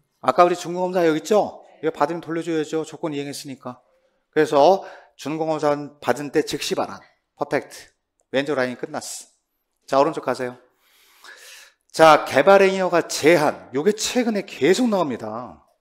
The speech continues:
이게. 어, 엄청 중요해, 이거. 그러니까 요즘 유행하는 부-, 부분이 있다는 거예요. 그러니까 요즘 유행 예야. 그러면 작년 나왔지, 재작년 나왔지,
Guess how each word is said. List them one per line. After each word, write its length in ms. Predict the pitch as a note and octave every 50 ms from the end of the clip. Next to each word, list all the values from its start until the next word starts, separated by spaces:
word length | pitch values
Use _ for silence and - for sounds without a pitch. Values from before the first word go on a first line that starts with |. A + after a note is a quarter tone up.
| _ _ -
이게. 220 | A#2+ A2+ B2 A2 G#2+ A2 A#2 A#2+ A#2 F#2+ E2+ E2 _ _ _ _ _ _ _ _ _ _ _ _ _ _ _ _ _
어, 580 | - A#2+ C3+ C3+ B2+ A#2+ A2 G#2+ A2+ C3 C3+ A#2
엄청 300 | C3 D3 - F#3+ F#3 E3+
중요해, 280 | D3+ C#3+ B2+ A#2+ B2+
이거. 260 | B2+ A2+ A#2 A#2+ - _ _ _ _ _ _ _ _ _ _ _ _ _ _ _ _ _ _ _ _ _ _
그러니까 220 | - C3+ B2+ C#3
요즘 220 | E3 F3 G3 F#3+ E3
유행하는 640 | B2+ A2+ C3 D#3+ F#3 G3 F#3+ F#3+ F#3 F3+ E3+ D#3
부-, 220 | C3 B2 C3 B2+ -
부분이 280 | - - D3 D#3+ D3+
있다는 280 | C3 - - B2+ B2 A#2
거예요. 160 | A2+ A#2+ A2+
그러니까 180 | A#2 C3 A#2 A2+
요즘 260 | B2 C#3 C#3 C#3+ D#3
유행 260 | B2 A#2 C3+ D3 C#3+ C3
예야. 760 | A2+ A2 A#2 A#2 G#2+ G2 F2+ F2+ F2+ F#2+ F#2+ G2+ G2+ F#2 _ _ _ _ _ _ _ _ _ _ _ _ _ _ _ _ _ -
그러면 520 | - D#3+ E3 E3 F#3 F3 C#3 G2+ - - - - - _ _ _ _
작년 440 | - - - C#3 D#3 D#3 D#3 D3+ D3
나왔지, 600 | C#3+ C#3 C3+ C3 B2+ - C#3 C3 C3 C3 C3 _
재작년 420 | - - C#3 D3+ D#3 D#3 C#3+ C3+
나왔지, 760 | C3 C3+ C3 B2+ B2 - - - C#3+ C3 C3 - - _ _